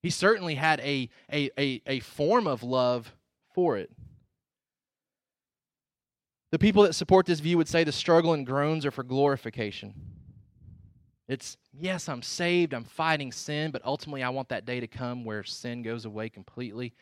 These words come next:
and I get a new body." The conclusion to this group, uh, for this view is the person described as following the normal pattern of Christianity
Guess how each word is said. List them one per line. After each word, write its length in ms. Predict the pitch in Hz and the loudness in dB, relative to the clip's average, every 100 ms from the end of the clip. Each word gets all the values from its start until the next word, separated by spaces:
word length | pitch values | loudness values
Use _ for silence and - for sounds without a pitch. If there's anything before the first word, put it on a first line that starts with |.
| _ _ - | _ _ -12
and 100 | 113 | -6
I 100 | 113 | -6
get 160 | 120 110 | -6 -8
a 60 | |
new 160 | 110 107 | -8 -10
body." 420 | 104 113 113 120 - _ _ _ _ - _ _ _ _ _ _ _ - | -10 -12 -14 -20 -20 _ _ _ _ -20 _ _ _ _ _ _ _ -6
The 60 | |
conclusion 500 | 139 147 175 190 175 | -4 0 4 4 4
to 40 | 147 | 0
this 220 | 156 165 | 0 -2
group, 420 | 127 139 131 - _ - | -2 -2 -2 -6 _ -4
uh, 220 | 135 110 | -2 -2
for 200 | - 143 | -4 -2
this 200 | 139 147 | -2 -2
view 280 | 131 131 127 | -2 0 0
is 140 | 127 | 0
the 120 | 120 | -2
person 340 | - 160 156 151 | 0 0 0 -4
described 480 | 131 - 147 151 147 | -4 0 4 2 0
as 160 | 123 | -6
following 800 | - 139 139 156 156 160 160 - - - | 0 2 4 2 0 -2 -6 -10 -14 -10
the 80 | 120 | -6
normal 440 | 120 139 147 151 | -2 0 0 -4
pattern 380 | - 135 139 139 | 0 2 2 0
of 100 | 127 | -6
Christianity 800 | - 139 - 127 113 101 101 | -6 -6 -6 -8 -6 -8 -10